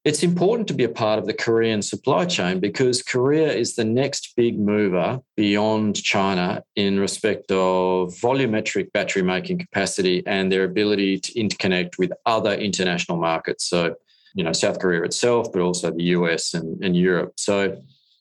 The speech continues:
for all those reasons, we think having Pilgangoora spodumene make its way to South Korea is,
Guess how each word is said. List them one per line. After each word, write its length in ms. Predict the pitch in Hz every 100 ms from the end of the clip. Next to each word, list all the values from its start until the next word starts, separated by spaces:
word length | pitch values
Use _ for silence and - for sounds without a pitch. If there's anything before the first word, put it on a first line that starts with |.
| -
for 140 | - 131
all 100 | 147
those 220 | 127 107
reasons, 440 | 107 104 101 92
we 140 | 92 92
think 240 | 98 98
having 640 | 92 101 98 - - 175 175 _ _ _ _
Pilgangoora 580 | 120 110 98 92 92 92 85
spodumene 560 | - 92 90 92 90 87
make 220 | 90 87
its 160 | 95
way 160 | 98 92
to 80 | 90
South 340 | - 90 87
Korea 460 | - 92 90 87 87
is, 760 | 107 92 90 90 87 - - -